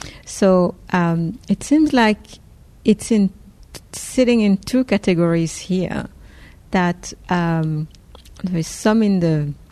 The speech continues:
feelings, uh, maybe the bodily component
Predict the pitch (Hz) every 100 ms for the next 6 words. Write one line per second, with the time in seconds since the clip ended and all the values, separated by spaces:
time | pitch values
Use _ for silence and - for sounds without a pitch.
0 | - - - - 233 247 185 170 190 -
1 | - - - - - - - - - 185
2 | 165 156 147 151 165 165 160 143 135 180
3 | 190 170 165 - - - - - 151 -
4 | - 131 - -